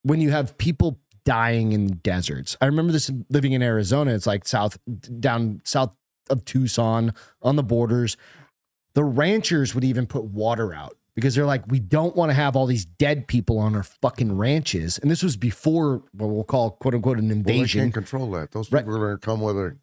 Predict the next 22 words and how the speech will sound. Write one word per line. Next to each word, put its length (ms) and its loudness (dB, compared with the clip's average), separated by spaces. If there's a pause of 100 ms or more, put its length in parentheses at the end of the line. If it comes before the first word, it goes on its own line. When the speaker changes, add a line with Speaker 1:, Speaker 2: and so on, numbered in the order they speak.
Speaker 1:
They're 80 0
Speaker 2:
whether 140 4
they 60 -2
Speaker 1:
gonna 100 0
Speaker 2:
want 120 -2
to 40 -6
or 20 -2
Speaker 1:
come 140 2
Speaker 2:
not. 80 2
Speaker 1:
anyway. 340 0
Speaker 2:
Yeah. 60 -2
Speaker 1:
So 200 0
it's 120 -2
like, 300 0
at 80 2
least 320 2
give 120 2
'em 160 2
some 280 -6
fucking 320 0
water. 400 0 (100)
Speaker 2:
No. 280 -10